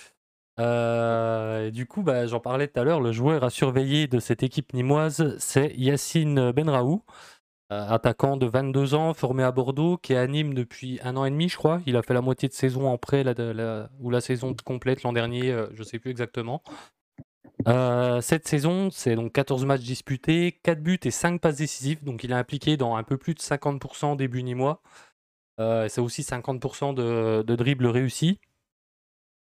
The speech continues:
Euh, donc un joueur, ouais, assez efficace, euh, assez efficace devant, donc,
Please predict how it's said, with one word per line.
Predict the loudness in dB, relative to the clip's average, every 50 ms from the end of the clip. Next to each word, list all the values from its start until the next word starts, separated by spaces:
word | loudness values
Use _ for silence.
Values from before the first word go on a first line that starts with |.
| _ _ _ _ _ _ _ _ _ _ -10
Euh, | -8 -6
donc | -6 -2 0 0
un | 0
joueur, | 2 2 2 2 2
ouais, | 2 2
assez | 2 0 0 0 -2
efficace, | -2 -2 -6 -2 0 0 0 0 -2 -2 0
euh, | 2 2 2 2 2 2 0
assez | -2 -2 -2 -2 -2
efficace | -2 -6 -2 0 0 0 2
devant, | 0 0 2 2 2 2 0 0 -2
donc, | -2 -4 -8 -10